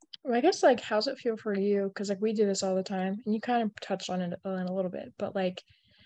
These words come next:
I know you've probably interviewed or, like, done the sound for some of your friends, 'cause I know you always do the sound for me and then, like, other Erpers. Like, what's that like,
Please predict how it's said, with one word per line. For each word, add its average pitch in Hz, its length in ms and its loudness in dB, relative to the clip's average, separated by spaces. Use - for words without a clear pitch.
I 214 140 4
know 240 80 4
you've 233 260 0
probably 208 340 4
interviewed 185 580 0
or, 180 140 0
like, 170 180 -2
done 180 200 0
the 160 80 -4
sound 180 420 -2
for - 60 -14
some 180 180 -2
of 175 80 0
your 165 100 0
friends, 175 540 -4
'cause - 160 -14
I 175 60 -4
know 180 180 0
you 170 160 -2
always 175 200 0
do 175 120 -4
the 180 60 -2
sound 180 280 -2
for 180 120 -6
me 170 200 -2
and 175 120 0
then, 175 140 -2
like, 170 360 -8
other 202 260 6
Erpers. 208 520 2
Like, 196 160 2
what's 202 280 4
that 190 280 2
like, 180 480 -2